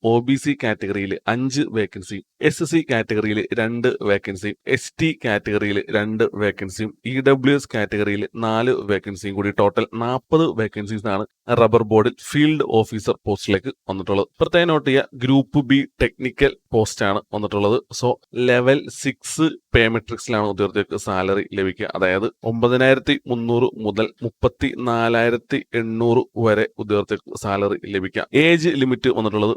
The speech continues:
മുപ്പത് വയസ്സാണ്. So, ഇവിടെ ഏജ് റിലാക്സേഷൻ വന്നിട്ടുണ്ട്. അതായത്, സെൻട്രൽ ഗവൺമെന്റ് അല്ലെങ്കിൽ റബ്ബർ ബോർഡ് എംപ്ലോയീസ്, കൂടാതെ എസ് സി, എസ് ടി, ഒ ബി സി candidates-ിനൊക്കെ ഈ പറയുന്ന ഏജ് റിലാക്സേഷൻ ലഭിക്കുന്നതാണ്. അടുത്തായിട്ട് നമ്മൾ നോക്കാൻ പോകുന്നത് എഡ്യൂക്കേഷണൽ ക്വാളിഫിക്കേഷൻ ആണ്.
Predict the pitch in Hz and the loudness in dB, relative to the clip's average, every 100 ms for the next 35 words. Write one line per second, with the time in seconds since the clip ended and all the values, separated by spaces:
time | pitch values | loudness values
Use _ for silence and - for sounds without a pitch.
0 | - 123 113 - 123 123 - 101 98 - | -4 -8 -6 0 4 4 2 -2 -2 -6
1 | 101 - - - 127 123 - 117 117 120 | -10 -10 -12 -2 0 2 2 4 4 4
2 | 135 113 110 110 104 117 107 117 - 107 | 2 2 0 0 -2 -6 -6 -8 -4 -2
3 | 107 104 101 101 - 107 101 101 117 104 | -2 -2 -2 -2 -2 -2 -2 -2 -4 -2
4 | 107 107 110 107 110 110 107 107 - 107 | -2 0 0 2 2 0 0 -4 -2 0
5 | 104 110 104 113 113 - 107 104 104 104 | 2 2 4 6 6 2 -4 0 2 2
6 | 98 110 - 110 104 107 101 104 110 - | 0 -8 -2 0 2 2 -2 -6 -10 -10
7 | 110 - 104 - 110 104 101 104 104 104 | -10 -8 -12 -8 -6 -2 0 0 -2 -4
8 | 120 - 107 101 101 101 98 104 98 110 | -6 -8 -4 -4 -2 -4 -4 -8 -8 -8
9 | - 107 101 101 101 107 - 104 101 101 | -8 -6 -2 -2 -2 -6 -2 -2 -2 -6
10 | 104 101 95 - 95 113 - 110 104 101 | -4 -4 -4 -6 -8 -8 -6 0 0 0
11 | 107 107 98 - - 175 190 190 180 - | -2 0 -2 -4 -2 0 2 2 0 0
12 | 143 127 117 117 107 110 110 113 - 123 | -2 0 0 0 0 0 0 -2 0 0
13 | 120 113 123 127 - 123 107 101 107 117 | 0 0 -2 -2 -6 0 0 0 -6 -6
14 | 107 107 98 | -4 -4 -4